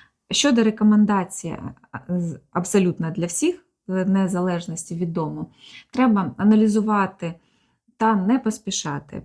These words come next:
Перший імпульс може бути занадто різким. Дайте собі час перевірити факти та наміри.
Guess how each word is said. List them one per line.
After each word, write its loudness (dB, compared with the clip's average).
Перший -2
імпульс 0
може 0
бути -2
занадто 0
різким. -4
Дайте 0
собі -6
час -4
перевірити -4
факти -2
та -2
наміри. 0